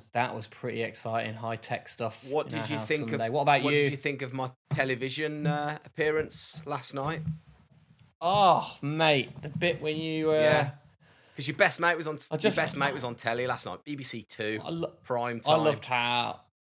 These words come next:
Speaker 2: Go on.
Speaker 1: I ju-, I just think the overall tone of the piece was good.
Speaker 2: What, what was your
Speaker 1: It was good.
Speaker 2: favourite part, though? What was the best bit? What did you
Speaker 1: I think the, the way you captured the snow sport that you were talking about
Speaker 2: Yeah.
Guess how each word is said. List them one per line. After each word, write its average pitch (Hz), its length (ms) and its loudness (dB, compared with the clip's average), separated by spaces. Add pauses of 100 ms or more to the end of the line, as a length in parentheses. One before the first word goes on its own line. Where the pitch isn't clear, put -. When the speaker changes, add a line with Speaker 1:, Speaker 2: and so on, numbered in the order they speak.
(100)
Speaker 2:
Go 151 100 -6
on. 123 140 -8
Speaker 1:
I - 80 -16
ju-, - 140 -12
I - 60 -16
just - 180 -8
think 170 160 -6
the 139 80 0
overall 139 280 2
tone 139 360 2
of 143 100 -6
the 143 60 -14
piece 151 380 -4
was 160 140 -6
good. 170 300 -2
Speaker 2:
What, - 160 -18
what 165 140 2
was 160 140 -8
your 165 60 -8
Speaker 1:
It 147 40 -8
was 147 100 -8
good. 165 100 4
Speaker 2:
favourite 151 420 0
part, 131 320 2
though? 127 220 -6 (120)
What - 140 -12
was - 120 -14
the 143 120 -12
best 131 520 -8
bit? 117 240 -6
What - 160 -14
did - 140 -14
you 127 140 -10 (1040)
Speaker 1:
I - 60 -18
think - 480 -6
the, 147 240 -6
the 139 100 -4
way 143 160 4
you 139 180 0
captured - 600 -8 (360)
the 123 140 -10
snow 123 300 -4
sport 127 560 -6
that 131 180 -2
you 120 80 -8
were 120 60 -6
talking 123 380 -6
about 123 180 -2
Speaker 2:
Yeah. 123 180 2